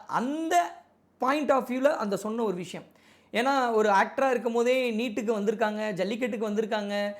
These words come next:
அஹ், அதுக்கப்புறம் பணமதிப்பு அந்த ரெண்டாயிரம் ரூபாய் செல்லாது அப்படின்னு சொல்லும் போது பேசியிருக்காங்க. So, இதை தொடர்ச்சியா இப்ப மாநாடு ஆரம்பிக்க போகுது அடுத்த மாசத்துல இருந்து.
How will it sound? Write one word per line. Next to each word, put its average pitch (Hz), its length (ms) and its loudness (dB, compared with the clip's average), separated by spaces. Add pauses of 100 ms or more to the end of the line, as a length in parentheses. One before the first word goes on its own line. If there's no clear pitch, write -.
(240)
அஹ், 185 640 0
அதுக்கப்புறம் 202 380 2
பணமதிப்பு 254 720 2
அந்த 175 160 -4
ரெண்டாயிரம் 208 240 2
ரூபாய் 262 180 0
செல்லாது 240 480 0
அப்படின்னு 233 240 -2
சொல்லும் 220 260 -6
போது 233 160 -2
பேசியிருக்காங்க. 214 760 -2
So, 233 280 4
இதை 208 320 2 (580)
தொடர்ச்சியா 285 580 2
இப்ப 202 140 -4
மாநாடு 226 380 2
ஆரம்பிக்க 214 320 0
போகுது 196 180 2
அடுத்த 180 240 0
மாசத்துல 196 440 -2
இருந்து. 185 380 0